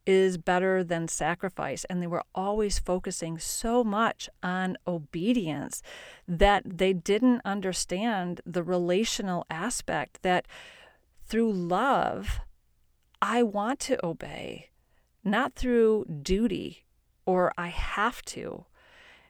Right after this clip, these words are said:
And I was also taught all the time, "You have to trust and obey. There is no other way."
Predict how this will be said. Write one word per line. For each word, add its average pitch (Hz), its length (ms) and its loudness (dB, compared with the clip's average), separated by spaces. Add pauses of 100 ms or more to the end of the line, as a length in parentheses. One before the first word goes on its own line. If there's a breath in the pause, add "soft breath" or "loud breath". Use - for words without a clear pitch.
(140 loud breath)
And 196 420 2 (140)
I 185 140 4
was 196 140 4
also 202 340 0
taught 190 360 0 (160)
all 170 160 -4
the 175 80 0
time, 202 400 -2
"You 180 100 0
have 196 180 -4
to 175 100 -8
trust - 540 -2
and 190 160 0
obey. 185 540 2
There 160 340 -2
is 220 340 2
no 180 260 -4
other 170 320 -2
way." 165 540 -4